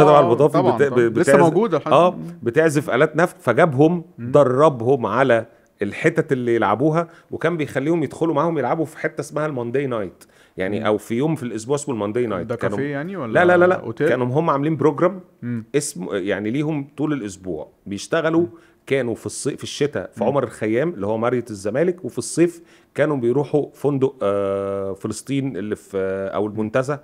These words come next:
Speaker 2: كانوا بيروحوا المنتزه فين؟ في، في اسكندرية،
Speaker 1: مم.
Speaker 2: او فندق فلسطين تحديدا. فكان على البروجرام بتاعهم اللي شغال طول الاسبوع ده، مش هنقعد نقدم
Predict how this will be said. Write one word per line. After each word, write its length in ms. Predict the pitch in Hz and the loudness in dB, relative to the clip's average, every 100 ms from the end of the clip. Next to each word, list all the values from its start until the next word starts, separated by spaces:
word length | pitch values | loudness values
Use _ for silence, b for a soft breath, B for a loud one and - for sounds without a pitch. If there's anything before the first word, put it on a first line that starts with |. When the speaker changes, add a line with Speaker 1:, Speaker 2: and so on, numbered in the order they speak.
| b b b | b b b
Speaker 2:
كانوا 120 | 107 | -2
بيروحوا 100 | 135 156 | 0 2
المنتزه 320 | 127 131 127 | 2 0 0
فين؟ 280 | - 135 127 | -2 -4 -4
في، 300 | - 104 95 | -4 -2 -2
في 100 | - | -6
اسكندرية، 580 | - 110 101 101 80 78 _ - | -6 -4 0 0 -2 -6 _ -8
Speaker 1:
مم. 160 | 139 | -6
Speaker 2:
او 60 | 123 | -2
فندق 220 | 180 170 | 0 -2
فلسطين 400 | 113 - - 107 | -6 -12 -8 -8
تحديدا. 340 | - - 73 - b b b b | -10 -16 -20 -20 b b b b
فكان 360 | - 110 190 | -6 2 4
على 300 | 208 175 143 - | 4 2 2 0
البروجرام 520 | 117 110 165 175 180 | -4 4 4 4 2
بتاعهم 320 | 127 156 165 131 | 2 2 2 0
اللي 100 | 110 | -2
شغال 300 | 101 101 139 | -4 -4 -2
طول 140 | 151 143 | -2 -2
الاسبوع 420 | 101 92 117 123 | -4 -8 -2 0
ده، 220 | 123 131 | 0 -2
مش 260 | 107 107 - | -6 -8 -4
هنقعد 300 | 131 165 135 | -2 -2 -4
نقدم 400 | 131 143 143 147 | -6 -6 -4 -6